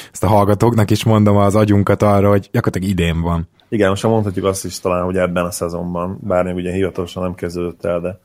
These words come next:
Speaker 2: de már így, ö, ö, felvezetnek minket rá a csapatok, meg maga az off-season is.
Speaker 1: És hogyha mégsem, tehát hogyha mondjuk túl nagy ellenérzés van a szavazókban azzal kapcsolatban, hogy hát ez mégiscsak egy másodéves, és hát azért mondjuk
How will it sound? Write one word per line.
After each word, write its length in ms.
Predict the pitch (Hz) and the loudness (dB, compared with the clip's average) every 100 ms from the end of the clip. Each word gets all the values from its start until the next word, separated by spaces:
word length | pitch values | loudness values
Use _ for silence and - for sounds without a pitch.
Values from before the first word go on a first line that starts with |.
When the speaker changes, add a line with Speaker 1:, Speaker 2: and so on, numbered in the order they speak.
| _ _ _ | _ _ _
Speaker 2:
de 100 | 90 | -6
már 300 | 90 90 85 | -2 0 0
így, 240 | 85 87 87 | -2 -4 -4
ö, 180 | 87 98 98 _ _ | -4 -6 -12 _ _
ö, 180 | 95 90 | -10 -10
felvezetnek 720 | 90 - 92 92 95 95 95 92 | -4 0 2 2 0 -4 -6 -8
minket 340 | 95 92 95 | -6 -6 -6
rá 80 | 92 | -6
a 60 | 90 | -6
csapatok, 580 | 101 92 98 104 - _ _ _ _ | -8 -10 -8 -8 -8 _ _ _ _
meg 120 | 95 | -2
maga 200 | 98 95 | 0 2
az 100 | 92 | 2
off-season 520 | 95 95 - 92 98 | 0 -4 -8 -4 -4
is. 320 | 101 113 - - _ - | -4 -6 -10 -18 _ -6
Speaker 1:
És 180 | 117 - | -2 2
hogyha 280 | 135 - 131 | 2 4 4
mégsem, 680 | 147 151 - - 117 104 | 6 4 2 0 4 4
tehát 260 | 101 107 104 | 4 2 0
hogyha 200 | 104 117 | 0 2
mondjuk 280 | 117 117 - | 4 4 4
túl 180 | 131 | 6
nagy 180 | 123 110 | 6 6
ellenérzés 720 | 113 110 107 104 101 104 101 | 6 6 6 4 4 2 2
van 160 | 104 98 | 2 4
a 220 | 98 101 | 4 4
szavazókban 600 | - 107 104 101 92 98 | 4 4 4 2 4 4
azzal 240 | 101 101 | 4 4
kapcsolatban, 480 | 98 107 - 101 101 | 2 0 0 0 2
hogy 80 | - | 2
hát 140 | 101 | 0
ez 60 | 101 | 2
mégiscsak 440 | 110 104 104 104 | 4 4 2 0
egy 80 | 101 | 4
másodéves, 720 | 104 104 - 95 95 101 104 | 4 4 2 0 2 2 2
és 100 | 98 | 0
hát 180 | 104 92 | 0 0
azért 220 | 98 104 | 2 4
mondjuk 300 | 101 101 101 | 4 4 0